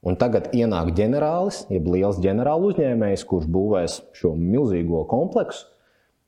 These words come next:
Viņš, viņš negrib domāt, vai tās statnes, vai tas risinājums, kas tur ir piedāvāts, ir drošs vai nē. Viņš to gan jau outsourcos. Viņš to outsourcos statņu piegādātājiem,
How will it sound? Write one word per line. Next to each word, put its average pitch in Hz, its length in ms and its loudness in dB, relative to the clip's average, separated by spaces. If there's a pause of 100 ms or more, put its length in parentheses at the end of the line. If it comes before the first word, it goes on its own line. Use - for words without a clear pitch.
(300)
Viņš, 113 220 0 (260)
viņš 120 320 -2
negrib 90 360 -2
domāt, 87 440 -2
vai 78 120 -2
tās 69 220 -6
statnes, - 720 -6
vai 78 160 -4
tas - 200 -12
risinājums, 90 520 -4
kas - 120 -6
tur 82 140 -6
ir 78 60 -6
piedāvāts, 107 680 -2
ir 80 120 -4
drošs 131 320 -2
vai 98 120 -2
nē. 82 160 -4 (380)
Viņš 110 160 -2
to 120 120 2 (260)
gan 98 220 0
jau 92 180 0
outsourcos. - 720 -6 (380)
Viņš 95 140 -4
to 95 120 2
outsourcos 87 680 -2
statņu - 340 -4
piegādātājiem, 107 920 0